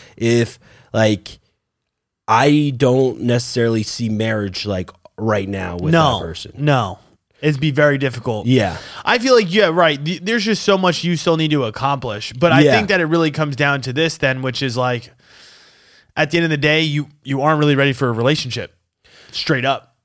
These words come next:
Speaker 1: Yeah, but I, I'm, I think I'm ready for commitment with somebody 'cause I'm doing that.
Speaker 2: Right. You're, you're, you're down for exclusivity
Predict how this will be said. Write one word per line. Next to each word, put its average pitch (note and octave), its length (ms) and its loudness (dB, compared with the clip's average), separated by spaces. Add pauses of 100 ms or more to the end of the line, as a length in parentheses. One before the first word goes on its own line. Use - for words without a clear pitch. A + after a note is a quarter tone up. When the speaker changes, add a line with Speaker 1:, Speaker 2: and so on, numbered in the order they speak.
Speaker 1:
Yeah, D#3 420 2
but - 380 0
I, D#3 320 0 (100)
I'm, D3 260 -2
I C#3+ 140 -2
think G#3 180 -2
I'm D3 160 2
ready D3+ 180 0
for D3 200 -6
commitment B2+ 500 -4
with G#2 140 -6
somebody G2+ 400 -6
'cause A2 160 -6
I'm F#2+ 180 -6
doing A2 320 -4
that. C#2 220 -18 (720)
Speaker 2:
Right. F3 320 0 (420)
You're, F3+ 360 4
you're, F3+ 340 0
you're E3+ 280 0
down F3 340 2
for F#3 260 0
exclusivity E3 840 0